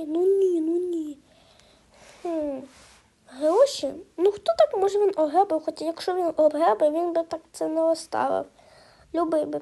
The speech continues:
це помітив. Так ти, ти привіт. Точно? Точно, точно, точно, точно, точно, точно. Та все, уточнити не надо. Я вже все поняв, що ти наче не робив чи не робив,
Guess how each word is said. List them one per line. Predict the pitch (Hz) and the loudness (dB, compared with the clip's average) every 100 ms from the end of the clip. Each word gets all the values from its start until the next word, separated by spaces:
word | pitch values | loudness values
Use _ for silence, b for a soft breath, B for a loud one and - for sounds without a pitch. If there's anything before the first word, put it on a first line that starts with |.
| - | -12
це | 302 | -14
помітив. | - 302 285 285 294 - _ | -8 -6 -8 -10 -16 -20 _
Так | - 262 _ | -14 -14 _
ти, | - 302 294 294 - | -6 -2 -2 -4 -6
ти | 302 294 294 | -4 -4 -6
привіт. | - 302 294 285 285 277 - 294 349 - b b b _ - | -2 0 0 -4 -14 -16 -10 -6 -6 -10 b b b _ -10
Точно? | - 269 - 415 - - - | -8 -6 -4 -4 -4 -12 -8
Точно, | 320 302 294 - 269 262 | 0 0 0 -10 -10 -6
точно, | 339 311 - - 285 294 | -4 -4 -6 -16 -16 -6
точно, | 381 349 - 277 277 | -4 -4 -8 -12 -6
точно, | 269 415 403 - 285 | -2 -2 -4 -10 -10
точно, | - 427 427 - 330 - | -4 -2 -2 -10 -14 -6
точно. | 453 466 - 302 466 B | -4 -4 -6 -8 -10 B
Та | 370 | 2
все, | 339 311 - | 2 -2 -4
уточнити | 320 330 - 403 440 403 | -4 -4 -4 -4 -2 -2
не | 359 | -2
надо. | 339 285 - 254 381 B | -4 -6 -12 -14 -16 B
Я | 359 392 | -2 -2
вже | 392 | -2
все | 370 - 320 | -6 -4 -6
поняв, | - 359 466 339 302 | -2 -2 0 -2 -4
що | - 294 B B B - _ _ | -6 -8 B B B -20 _ _
ти | - 370 | -4 -2
наче | 349 339 - 311 302 - - _ _ _ _ _ - - - | -2 -6 -4 -2 -2 -4 -12 _ _ _ _ _ -20 -20 -8
не | 294 302 - - | -2 0 -2 0
робив | 302 302 277 381 392 | 2 2 2 0 0
чи | - | -4
не | 302 302 302 | -4 -2 0
робив, | 302 285 349 | 0 -2 -4